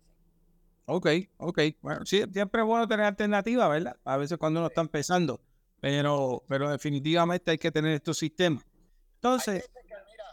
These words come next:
Speaker 2: pe-, perdona que te interrumpa, hay veces
Speaker 1: Ah, dime,
Speaker 2: que
Speaker 1: dime.
Speaker 2: ellos no, ajá, eh, a veces ellos no saben esto, a veces ellos tienen una tarjeta de crédito y ellos mismos se lo pueden financiar y lo pueden pagar a su gusto y de una vez, eh, eh, logran dos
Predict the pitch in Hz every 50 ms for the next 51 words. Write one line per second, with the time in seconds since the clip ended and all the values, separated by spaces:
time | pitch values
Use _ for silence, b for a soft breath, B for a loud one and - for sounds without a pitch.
0 | - _ _ _ _ _ - 170 - - - 214 160 170 202 208 - - - -
1 | _ - - - - _ - - - - 208 302 - 208 220 226 202 208 160 147
2 | 202 180 196 208 - - - - _ _ _ _ _ _ _ _ _ _ _ -
3 | 135 147 170 - - 151 170 - 151 147 156 185 - 208 226 220 220 233 220 214
4 | 220 208 - - 220 208 208 202 170 156 165 165 - - 147 127 139 151 156 202
5 | 196 190 214 - - 208 202 196 202 202 196 196 190 190 185 190 185 202 - 190
6 | 190 185 190 - - 185 196 190 180 160 - 143 131 _ _ _ _ _ _ _
7 | _ _ - 143 151 160 170 196 202 190 190 202 214 240 226 208 196 175 165 180
8 | 170 160 - 156 160 170 175 185 - - 196 190 185 185 170 - 180 196 190 202
9 | 196 175 175 - 147 147 160 165 - 185 180 180 180 185 170 185 180 175 196 233
10 | - _ - 185 170 143 156 147 156 165 180 208 240 254 262 - - - - -
11 | _ _ _ _ _ _ _ _ _ - - 139 139 127 123 143 170 208 226 233
12 | 233 226 214 226